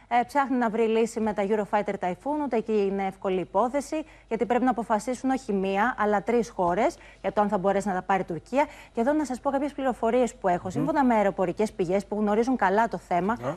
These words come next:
Speaker 1: και ασχολούνται με τους εξοπλισμούς, μας είπαν ότι σε περίπτωση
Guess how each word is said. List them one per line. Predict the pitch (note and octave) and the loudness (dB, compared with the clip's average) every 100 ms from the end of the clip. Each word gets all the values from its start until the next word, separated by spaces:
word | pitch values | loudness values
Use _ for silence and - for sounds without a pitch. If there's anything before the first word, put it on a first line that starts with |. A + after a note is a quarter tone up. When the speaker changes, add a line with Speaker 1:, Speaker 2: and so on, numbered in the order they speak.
| - | -8
Speaker 1:
και | G#3 | -10
ασχολούνται | F#3 G#3 A3 | -4 -2 0
με | B3 | 0
τους | - | -2
εξοπλισμούς, | - G#3 F3+ F3 F#3 A#3+ | -6 -4 -2 -4 -2 0
μας | B3 A3+ | 0 0
είπαν | C4+ G3 E3 - | -2 -2 -4 -4
ότι | G3 G#3 | -6 -6
σε | - | -6
περίπτωση | G#3 A#3+ B3+ C4+ F3+ D#3 | 0 2 2 0 -4 -10